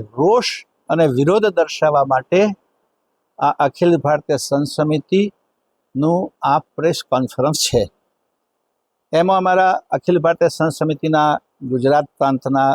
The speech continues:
અધ્યક્ષ, જગન્નાથ મંદિરના મહામાંડલેશ્વર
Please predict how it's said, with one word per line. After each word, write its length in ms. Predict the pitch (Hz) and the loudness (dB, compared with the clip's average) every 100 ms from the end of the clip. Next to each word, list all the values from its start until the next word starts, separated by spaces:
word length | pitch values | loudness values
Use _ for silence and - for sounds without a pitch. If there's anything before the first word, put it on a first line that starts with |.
| - | -2
અધ્યક્ષ, 400 | 101 120 - - - _ _ _ _ _ _ 127 | -6 -2 -2 -4 -18 _ _ _ _ _ _ -6
જગન્નાથ 460 | 127 135 143 135 - | -2 2 2 0 -2
મંદિરના 540 | 131 127 135 131 131 127 - _ _ _ _ - | -2 0 0 2 0 -2 -8 _ _ _ _ -10
મહામાંડલેશ્વર 640 | 120 127 127 131 127 - | -4 -2 0 0 0 -2